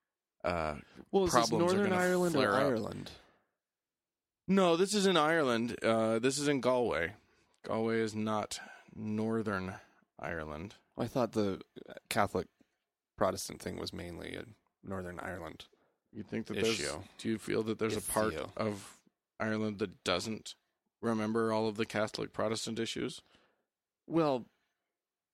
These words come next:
Speaker 2: I believe where it played out and was, I mean, I don't know tons about Ireland and all of that stuff, but I thought that was a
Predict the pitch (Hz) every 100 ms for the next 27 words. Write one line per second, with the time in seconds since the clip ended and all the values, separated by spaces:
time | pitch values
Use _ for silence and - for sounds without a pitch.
0 | _ - 110 110 107 101 98 92 - -
1 | 92 90 101 92 87 _ - 92 90 90
2 | - - _ _ _ _ - 104 95 92
3 | 90 - _ _ 95 85 85 87 _ _
4 | - 98 117 95 104 87 85 78 _ _
5 | _ - 90 82 92 95 87 - 76 82
6 | 80 - - 92 - 90 - 90 - -
7 | - 87 - 76 110